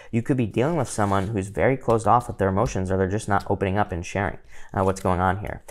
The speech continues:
Between the Page of Cups here and the Death card, you have the Eight of Spades. This is called the Garden, and it can represent a harvest, but it is also a card of needing a vacation.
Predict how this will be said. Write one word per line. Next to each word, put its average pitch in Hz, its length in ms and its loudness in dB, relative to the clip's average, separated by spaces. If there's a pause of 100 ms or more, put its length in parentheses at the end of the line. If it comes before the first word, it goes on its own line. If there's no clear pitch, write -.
(260)
Between 208 380 0
the 165 200 2
Page 147 280 2
of 123 60 -6
Cups - 300 0
here 113 180 2
and 98 160 -2
the 82 40 -2
Death 101 240 0
card, 101 220 0
you 98 80 0
have 82 120 0
the - 140 -6
Eight 98 120 2
of 82 80 0
Spades. 117 420 -2 (220)
This 135 80 0
is 139 80 -4
called 135 220 2
the 110 60 0
Garden, 101 460 2 (320)
and 110 320 2
it - 80 -10
can 190 140 2
represent 170 360 2
a 131 40 0
harvest, 120 680 0
but 101 520 2
it 110 160 2
is 117 120 2
also 123 220 4
a 127 60 0
card 120 180 2
of 104 60 0
needing 104 280 0
a 101 60 -2
vacation. 98 720 -2